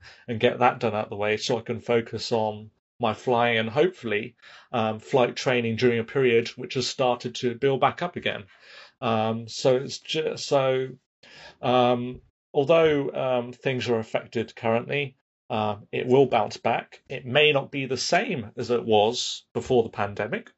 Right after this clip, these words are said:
I mean, you may see different cockpit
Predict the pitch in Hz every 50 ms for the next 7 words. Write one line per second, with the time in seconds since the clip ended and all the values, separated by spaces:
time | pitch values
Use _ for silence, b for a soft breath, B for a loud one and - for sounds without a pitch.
0 | _ _ _ _ _ _ 98 98 98 101 101 101 101 107 110 113 117 117 117 -
1 | - - 131 123 120 113 113 _ - 139 127 - - 127 131 127 123 127 127 -
2 | _ _ _ - - - - - - 139 147 - - _